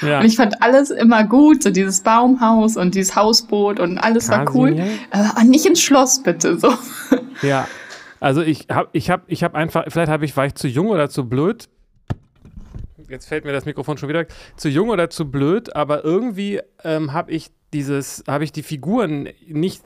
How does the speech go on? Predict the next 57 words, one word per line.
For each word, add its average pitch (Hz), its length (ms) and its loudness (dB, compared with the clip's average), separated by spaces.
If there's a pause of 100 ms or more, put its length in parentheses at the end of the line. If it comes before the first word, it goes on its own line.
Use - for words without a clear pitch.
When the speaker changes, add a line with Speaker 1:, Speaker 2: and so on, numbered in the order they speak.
(300)
Speaker 1:
nicht, 147 380 -10
wie 127 60 -14
soll 131 140 -6
ich 123 40 -10
sagen, 127 300 -4
abstrahieren 135 760 -4
können 117 320 -4
als 117 200 -6
Charaktere. 131 800 -4
Speaker 2:
Ja. 226 80 2
Speaker 1:
Für 226 80 4
mich 143 180 -6
waren 143 120 -2
das 139 140 -8
immer 151 180 -4
so 135 100 -6
einzelne 151 400 -4
Speaker 2:
Ja. 143 60 -2
Speaker 1:
Situationen. 131 720 -4
Das 101 140 -10
war 117 80 -6
immer, 156 360 -2 (560)
ich - 220 -10
habe 147 140 -2
auch 131 60 0
nicht 139 140 -6
verstanden, 139 380 -4
dass - 340 -6
Spencer 143 540 -4
sozusagen 127 580 -6
derjenige 120 440 -4
war, 120 140 -2
der 120 100 -4
das 117 180 -6
ganze 113 260 -4
Chaos 143 420 -4
managt. 151 400 -4
Also 127 140 -4
ich 123 60 -6
hätte 151 180 -6
nicht 147 200 -6
sagen 151 260 -2
können, 151 200 -6
was 143 120 -6
die 147 120 -6
Eigenschaften 151 560 -2
dieser 147 160 -4
Speaker 2:
<laughs> - 20 -6
Speaker 1:
Figuren 131 440 -4
sind, 98 220 -4
sondern 113 240 -4
es 117 160 -12
waren 123 120 -4
für 120 120 -6
mich 120 160 -6
immer 139 200 -2
so, 127 300 -2